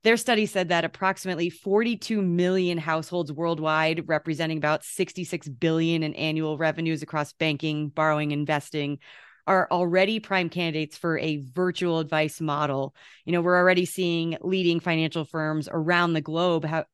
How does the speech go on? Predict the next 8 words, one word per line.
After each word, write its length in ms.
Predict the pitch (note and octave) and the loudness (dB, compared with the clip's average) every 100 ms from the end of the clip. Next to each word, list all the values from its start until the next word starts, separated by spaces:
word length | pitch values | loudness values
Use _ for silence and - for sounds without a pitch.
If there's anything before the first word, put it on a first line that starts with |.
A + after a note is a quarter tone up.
| _ - | _ -14
launching 580 | D#3+ D#3 G3 G3+ E3+ | -6 0 2 2 0
virtual 300 | D3+ D#3 D#3 | 0 -2 -2
advisors. 640 | D3+ D3+ D3+ D3 D3 C#3+ - - - _ - | -2 2 2 2 -2 -2 -8 -20 -20 _ -6
What's 380 | D#3 A#3 - | 2 2 2
driving 360 | - F#3 G3 F#3 | 2 4 4 0
the 80 | D3+ | -2
growth 300 | D3+ D#3+ - | -2 -2 -2
here? 320 | C3+ B2 | -2 -2